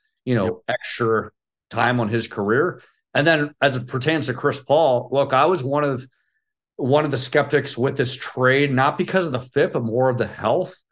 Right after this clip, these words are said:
Speaker 1: And one of the things that the Warriors were really optimistic on was that even though I think the Suns, they have a good training staff, but because of more of their roster setup,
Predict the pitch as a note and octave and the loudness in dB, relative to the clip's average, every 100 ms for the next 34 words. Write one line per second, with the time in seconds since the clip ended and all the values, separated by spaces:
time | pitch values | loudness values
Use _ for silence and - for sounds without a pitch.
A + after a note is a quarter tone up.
0 | _ _ _ _ - B2 B2+ B2 B2 D#3+ | _ _ _ _ -2 2 2 2 2 2
1 | F3+ D3+ D3+ D3 B2 A#2+ A2 A#2 C3 C#3 | 0 0 -2 -2 -4 -4 -2 0 2 0
2 | A#2+ A2 A#2 A#2 A2+ A2 G2+ G#2 A2+ B2 | 0 0 2 4 2 0 -4 -4 -4 -4
3 | B2 B2+ B2+ B2+ A2 G#2+ G#2+ B2+ D#3 D3 | -2 0 0 0 -2 0 0 2 0 2
4 | C3 B2+ A#2+ G3 D3+ B2 A2 A2+ A2+ A2 | 2 2 0 -2 -2 -4 0 0 0 -2
5 | A2+ C3+ G#2+ G#2+ G2+ - A2 A2+ G2+ E2+ | 0 0 2 -2 -2 -4 -2 -2 -4 -8
6 | - E2 D#2+ - G#2+ G#2+ A#2 A#2+ D3 F3+ | -8 -8 -10 -4 -4 0 -2 0 -2 0
7 | D3 A#2+ B2+ C#3 A#2+ A2 F#2+ E2+ F#2+ G#2+ | 0 0 2 2 2 0 -2 -2 -2 -4
8 | - - C#3+ - D#3 D3+ D#3+ D#3 | -6 -6 -6 -2 0 0 0 -4